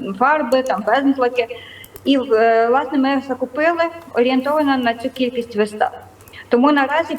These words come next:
поки ще у нас все є. Якщо будемо далі продовжувати гру вистав, і там, коли вже вичерпається,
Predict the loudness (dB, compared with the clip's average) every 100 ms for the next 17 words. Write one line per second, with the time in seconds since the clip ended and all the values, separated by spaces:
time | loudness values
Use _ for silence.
0 | 0 0 2 0 0 -4 -14 -20 -20 -20
1 | -16 -4 0 2 0 -2 0 2 2 0
2 | -2 -12 -18 -20 -20 -6 0 0 2 0
3 | 2 2 2 2 2 2 0 -2 -2 -2
4 | 0 0 0 0 0 -4 -12 -8 -4 0
5 | 2 2 2 0 0 2 2 0 -8 -10
6 | -14 -8 -6 -2 -2 -2 -12 -20 -4 0
7 | 2 2 2 0 0 0 0 0 0